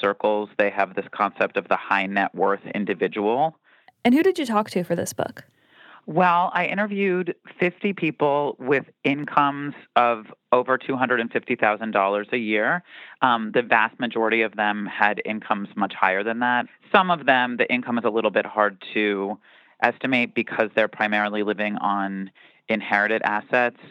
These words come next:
Speaker 1: of a million, five million, ten million, in a few cases over fifty million. It, we have about twenty-five percent inherited wealth, primarily people, and then about seventy-five percent people who work in finance or related industries,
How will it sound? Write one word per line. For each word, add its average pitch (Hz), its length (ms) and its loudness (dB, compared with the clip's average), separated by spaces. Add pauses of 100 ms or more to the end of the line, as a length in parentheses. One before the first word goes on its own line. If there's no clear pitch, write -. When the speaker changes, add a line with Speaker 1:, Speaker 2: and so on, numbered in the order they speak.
(220)
Speaker 1:
of 101 320 0 (220)
a 107 80 0
million, 104 760 -2
five 98 220 2
million, 98 760 -4
ten 104 240 -2
million, 92 460 -2
in 101 140 -2
a 98 40 -4
few - 180 -4
cases 95 480 -2 (360)
over 104 260 0
fifty - 300 -6
million. 62 500 -6 (540)
It, 120 180 -2
we 147 120 0
have 156 100 4
about 120 500 2
twenty-five 113 500 -2
percent 104 440 -2
inherited 101 500 -2
wealth, 98 320 0 (240)
primarily 98 560 0
people, 98 480 -2
and 104 160 -2
then 98 320 -2
about 98 540 -2 (500)
seventy-five 107 420 0
percent 101 300 -4
people 104 340 0
who 101 100 -2
work 101 400 0
in 101 220 -4
finance 104 480 -4
or 104 100 0
related 98 480 -2
industries, 95 460 -4